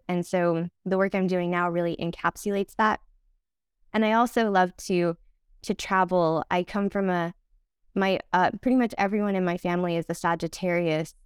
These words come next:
and I'm a Sagittarius rising. And if you know about z-, the zodiac sign, Sagittarius is the traveler and the wanderer and the explorer. And I have to, I have to have some space in my life for that as well. So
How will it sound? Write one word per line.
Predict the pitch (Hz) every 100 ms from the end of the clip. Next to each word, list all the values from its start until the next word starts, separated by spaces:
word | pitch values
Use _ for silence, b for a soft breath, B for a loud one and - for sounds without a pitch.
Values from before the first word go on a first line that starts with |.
| -
and | 185
I'm | 185 190
a | 185
Sagittarius | 185 175 175 - 175 170 170
rising. | 165 165 165 165 156
And | - 180
if | 190
you | 190
know | 196
about | 202 185 160 - _ 175
z-, | 165 175
the | 180
zodiac | 170 196 190 170 170
sign, | - 160 156
Sagittarius | 175 190 196 185 185 180 175 -
is | 175 170
the | 175 196
traveler | 180 196 180 170 160 160 - -
and | 175 175 185
the | 196
wanderer | 190 185 202 208 196 190 185
and | 180 180
the | 170
explorer. | - _ 175 170 165
And | - 180
I | 185
have | 196 196 -
to, | 190 160 _ _ _ -
I |
have | 185 202 -
to |
have | 180 185 175
some | 196 180
space | - 165 160
in |
my | 170 165
life | 160 165
for | 180 165
that | 160 151
as | 175 170
well. | 175 175 160 185 - _ _ _ _
So | - 185 170 165